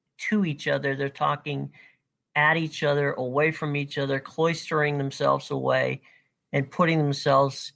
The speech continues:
in a situation where they never seem to talk or want to give even an inch one way or another. And, uh, I think that, uh, the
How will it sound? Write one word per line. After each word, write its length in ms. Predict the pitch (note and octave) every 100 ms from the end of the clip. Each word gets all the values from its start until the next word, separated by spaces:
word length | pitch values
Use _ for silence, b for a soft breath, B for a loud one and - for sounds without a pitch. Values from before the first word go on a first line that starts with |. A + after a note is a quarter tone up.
| _
in 140 | D3 C3+
a 60 |
situation 680 | C3+ D3+ - C#3+ C#3 - C#3+
where 200 | C3 C3
they 180 | C3 C3+
never 600 | C3+ C#3 D3 D3+ C#3 C3 b b _ -
seem 480 | - D3+ C#3+ C#3
to 180 | C3+ -
talk 500 | - - D#3 C#3+ C#3+
or 100 | C#3
want 380 | C3 C#3 C3+ C3+
to 120 | -
give 500 | C3 D3 C#3+ C3+ C3+ _
even 300 | D#3 C#3 C#3+
an 160 | C3 B2
inch 440 | D3+ C#3+ B2+ - C#3
one 260 | C3+ C3+
way 260 | C3 C3 B2+
or 260 | C3 B2+
another. 560 | A#2+ C3 F3 E3 - - b b b _ _ -
And, 500 | C#3+ C#3+ C#3 C3+ C3+
uh, 360 | C3 C3 C3 -
I 140 | C#3 C#3
think 440 | - E3+ E3+ D#3+
that, 380 | D3+ C3+ - -
uh, 240 | C3+ C3 C3+ _ _ _ _ _ _ _ -
the 320 | C#3 C#3 C#3